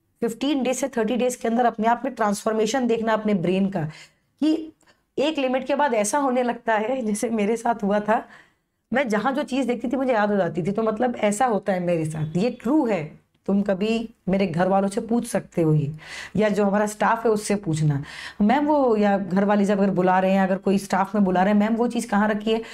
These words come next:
"हाँ, ये वाला मार्कर जो है वो बोर्ड के नीचे जो डस्टर है उसके राइट हैंड साइड में रखा हुआ है।"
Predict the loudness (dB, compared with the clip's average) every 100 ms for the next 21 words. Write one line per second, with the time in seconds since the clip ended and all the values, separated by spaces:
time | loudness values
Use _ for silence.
0 | -16 -2 0 4 4 4 4 4 2 2
1 | 2 2 2 0 0 -2 -10 -8 -2 0
2 | 2 0 0 -2 0 0 0 0 0 -2
3 | 0 -2 0 -2 0 0 0 0 -2 0
4 | 0 0 -2 -2 0 2 0